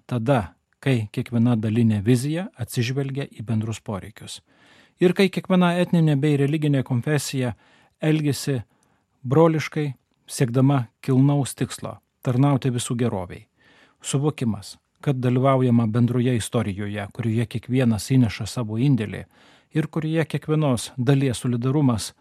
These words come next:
su visuma yra esminis, padeda rasti tinkamus sprendimus, išvengti nevaldomų kontrastų, o patį skirtingumą paversti bendradarbiavimo pagrindu. Šią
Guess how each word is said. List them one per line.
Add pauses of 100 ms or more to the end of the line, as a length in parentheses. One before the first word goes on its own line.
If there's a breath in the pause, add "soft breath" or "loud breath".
su
visuma
yra
esminis, (880 soft breath)
padeda
rasti
tinkamus
sprendimus,
išvengti
nevaldomų
kontrastų, (500 soft breath)
o
patį
skirtingumą
paversti (340 soft breath)
bendradarbiavimo
pagrindu. (380)
Šią